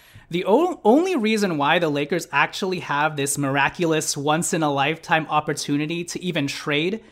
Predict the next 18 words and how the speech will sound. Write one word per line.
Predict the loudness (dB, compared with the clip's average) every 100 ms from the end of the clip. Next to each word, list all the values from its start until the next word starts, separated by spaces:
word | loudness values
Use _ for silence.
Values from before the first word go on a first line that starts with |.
| _ _
for | 2 2
a |
player | 2 0 4 4
of | 4 0 -4
Kyrie's | -2 0 0 -2
caliber | -4 -2 -2 -2 -2 -4 -6 _ _ -4
and | -4 -2
revive | -2 0 2 4 4 2
their | 0 0
dead-in-the-water | 0 0 0 0 0 -2 -2
shot | -4 -2 -2 -4
at | -8
contending | -6 -6 -4 -4 -2
next | 0 -2 -2
year | 0 0
is | 0 0
because, | 0 -2 2 4 4 2
Alan, | -2 -2 -4